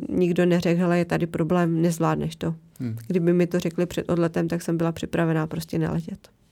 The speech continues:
Speaker 2: Jste tehdy ten maraton v Sapporu tedy nedokončila, eh, jsi, jsi zmínila, ty podmínky tam byly specifické tím, že to byla olympiáda během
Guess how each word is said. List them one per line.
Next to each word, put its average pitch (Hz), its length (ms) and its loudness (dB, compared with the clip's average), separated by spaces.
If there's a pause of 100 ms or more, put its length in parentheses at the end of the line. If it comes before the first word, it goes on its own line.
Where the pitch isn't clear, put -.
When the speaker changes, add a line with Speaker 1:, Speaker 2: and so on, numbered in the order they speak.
(440)
Speaker 2:
Jste - 160 -4
tehdy 107 240 2
ten 104 280 6
maraton 107 320 4
v 104 60 0
Sapporu 107 320 2
tedy 104 220 4 (320)
nedokončila, 113 1000 4
eh, 107 340 4 (260)
jsi, - 120 2 (160)
jsi - 160 0
zmínila, 98 260 6
ty 90 80 0
podmínky 101 360 2
tam 101 120 4
byly 98 160 4
specifické 98 600 0
tím, 98 160 0
že 101 60 0
to 101 80 -4
byla 101 120 4
olympiáda 98 380 2
během 98 240 4